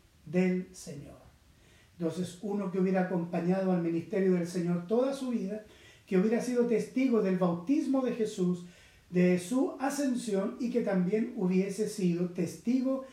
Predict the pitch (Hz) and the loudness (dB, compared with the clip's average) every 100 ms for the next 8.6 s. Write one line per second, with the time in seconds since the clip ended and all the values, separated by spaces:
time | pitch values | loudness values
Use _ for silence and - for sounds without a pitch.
0 | - _ 180 190 190 185 185 - 170 202 | -20 _ -4 -2 0 0 0 -6 -4 0
1 | 302 311 - - 240 240 214 208 - - | 0 -2 -8 -8 -6 -4 -2 -2 -4 -6
2 | 202 208 214 - 180 175 208 208 185 180 | -4 -4 -6 -8 -4 -2 -2 -2 -8 -12
3 | 160 151 143 - - - - - - - | -12 -14 -16 -18 -18 -16 -18 -20 -20 -4
4 | 196 320 330 294 247 269 277 - 254 - | 2 4 4 4 2 2 2 0 -2 -2
5 | 302 - 285 262 220 220 180 180 - 277 | -4 -2 -2 0 -2 0 0 -2 -2 -2
6 | 294 285 - - 226 - - 208 202 190 | -2 -8 -8 -8 -10 -6 0 2 2 2
7 | 208 254 - 208 - 190 185 254 240 180 | 2 2 0 -4 -2 0 2 2 0 -2
8 | - 285 220 180 240 - | -2 0 0 0 -2 -6